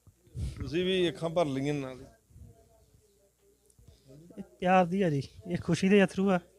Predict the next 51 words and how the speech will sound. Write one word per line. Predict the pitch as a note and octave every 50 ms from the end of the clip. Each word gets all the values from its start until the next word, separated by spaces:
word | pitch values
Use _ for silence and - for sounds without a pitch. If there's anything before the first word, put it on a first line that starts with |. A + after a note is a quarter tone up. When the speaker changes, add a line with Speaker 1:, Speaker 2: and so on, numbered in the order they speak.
| _ _ _ _ _ _ _ -
Speaker 2:
ਇਹ | F3 F#3 F3+
ਜੋ | E3 F#3 F#3 F#3+ F#3+ F#3 E3 - - - _ _ _ _ _ _ _ _ _ - - - - _ - F#3+
ਮਨ | F#3 F#3 F3+ F3
ਦੇ | F#3
ਵਿੱਚ | F#3+ G3 F3+ -
ਸ਼ਰਧਾ | - E3 D#3+ F#3 F#3+
ਉਹ | F#3+ F#3 F3
ਸੱਚੇ | - F#3 - F#3+
ਪਾਤਸ਼ਾਹ | F3 - F#3 F3 E3 - - G3+
ਆਪ | G3 D#3+
ਜਾਣਦੇ | E3 D#3+ D#3 C#3+ B2+ C3 C#3
ਆ | C3
ਜੀ। | A#2+ A#2 - - _ _ - - _ _ _ _ _ _ _ _ _ - G3+
Speaker 1:
ਕਦੇ | G#3+ A#3 A3+ A3
ਕਿ | F#3+ - A#3 A#3+ B3 B3 - - E3 E3+
ਮੌਕਾ | E3+ E3 E3 - - - G3
ਇੱਥੇ | G3 F3+ - F#3
ਮਿਲਿਆ | F3+ E3 D3 D3+ F#3+ A3
ਦੂਰਬੀਨ | G#3+ F3+ G3+ G3 F3+ F#3 G3+ G3
ਰਾਹੀਂ | G3+ G3+ G3
ਦਰਸ਼ਨ | F#3 F3+ D3 - F#3+ F3+
ਕਰਨ | F3 F3+ F3 F3+
ਦਾ | F#3 F#3+
ਕਿ | G3 G3+
ਜਾਂ | G3+ G3+
ਪਹਿਲੀ | F#3+ G3 G3 G3 G#3
ਵਾਰੀ | G3+ G3+ G3
ਇੱਥੇ | G3+ F#3 - - F#3+ G3
ਪਹਿਲੀ | F3+ F#3 F3 F3 F3+
ਵਾਰੀ | A3 A3+
Speaker 2:
ਨਹੀਂ, | - -
Speaker 1:
ਆਏ? | B2+ B2+ - G3+
Speaker 2:
ਇੱਥੇ | G3+ - - A3+
ਪਹਿਲਾਂ | - G3+ F#3+ G3+ A#3
ਵੀ | A3+ A#3
ਆਏ | A3 G3+ G3+ G3+
ਆ | G3
ਜੀ। | F#3+ G3 F#3 E3+ - - - - - - -
ਇੱਥੋਂ | F3 F3+ - - G3
ਤੱਕ | A3 G#3 - G3+
ਅਸੀਂ | F3+ F#3+ F#3
ਵੇਖ | F#3 F3+ E3+
ਕੇ | - F#3
ਜਾਂਦੇ | F#3 F3 D#3+ D3 D#3 D#3
ਰਹੇ | E3+ F3
ਹਾਂ, | F3 E3 E3
ਹਰ | E3
ਸਾਲ | E3 F3 E3+ D#3+
ਦਰਸ਼ਨ | D3+ D3 - - D#3+
ਕਰਨ | D3 D#3 D3 D#3
ਜਾਈਦਾ, | D3 C#3 C3 C3 D3+